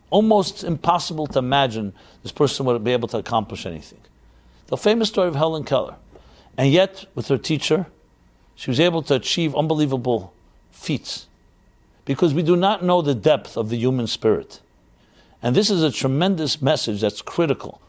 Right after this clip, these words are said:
In people, especially in the world of psychology and psychiatry, dealing with the human psyche and soul, you could say, "I don't see a solution." But what do you see? How do you know how, how many,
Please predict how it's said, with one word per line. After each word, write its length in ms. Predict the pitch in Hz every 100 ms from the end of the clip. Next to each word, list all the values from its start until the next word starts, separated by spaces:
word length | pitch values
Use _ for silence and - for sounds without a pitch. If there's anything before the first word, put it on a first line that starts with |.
| _ _ - -
In 100 | 131
people, 360 | - 196 208 175
especially 480 | 139 165 170 - 151
in 80 | 131
the 80 |
world 240 | 120 135 127
of 100 | 104
psychology 840 | - - 101 123 120 104 90 78 -
and 260 | 101 90 87
psychiatry, 800 | - - 90 - 127 104 - - - _ _ _ _ -
dealing 260 | 135 156
with 140 | 131 113
the 60 |
human 280 | 113 131 127
psyche 400 | - 123 123 -
and 140 | 107 98
soul, 520 | - 135 95 104 - _ _ _ _ - _ _
you 120 | - 143
could 160 | 147
say, 300 | - 208 190 -
"I 200 | 185 277
don't 220 | 254 196
see 460 | - - 196 165 139
a 60 |
solution." 560 | - 151 190 208 98 - _ _ _ _ _ _ _
But 120 | 151
what 120 | 151
do 60 | 208
you 140 | 208
see? 260 | 190 269 277
How 140 | 151
do 60 | 190
you 80 | 208
know 140 | 202
how, 260 | 143 170 143
how 180 | - 165
many, 240 | 170